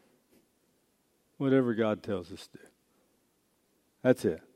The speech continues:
That's what we want to be. Whatever God tells us to do. That's what I want to be. Whatever God tells me to do. And I want to love him, and I want to, him to be priority in my life. He loves you. Never forget that.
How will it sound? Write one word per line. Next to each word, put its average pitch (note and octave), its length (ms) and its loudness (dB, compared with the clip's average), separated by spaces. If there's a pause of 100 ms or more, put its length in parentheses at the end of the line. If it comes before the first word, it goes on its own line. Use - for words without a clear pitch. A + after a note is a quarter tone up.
That's C#3 160 -4
what D3+ 140 8
we A2+ 60 4
want F#2+ 220 0
to F#2+ 100 -2
be. G2+ 120 -8
Whatever C#3+ 380 4
God C3 240 0
tells B2 220 -4
us - 60 -20
to G#2 120 -6
do. - 60 -20 (280)
That's E3+ 240 6
what E3 80 10
I D3 140 10
want A2+ 320 6
to F2+ 80 -8
be. F#2+ 80 -14
Whatever D#3 480 8
God C3+ 360 4
tells C3 280 0
me A#2+ 140 -4
to G2+ 60 -8
do. F#2 240 -2 (120)
And A2+ 120 0
I A#2+ 120 0
want B2 360 -2
to G#2 60 -4
love B2+ 320 2
him, A#2 380 -6 (600)
and G2+ 200 -6
I G2 100 -4
want F#2+ 360 -6 (580)
to, F#2+ 240 -10 (160)
him F#2 260 -8
to E2+ 60 -16
be F#2 100 -4 (140)
priority F2 420 -4
in F2+ 140 -16
my F2 160 -16
life. F2 240 -20 (1200)
He C3 140 4
loves G#2 400 4
you. E2 140 -8 (1120)
Never B2 300 8
forget F#2 460 -6
that. - 200 -18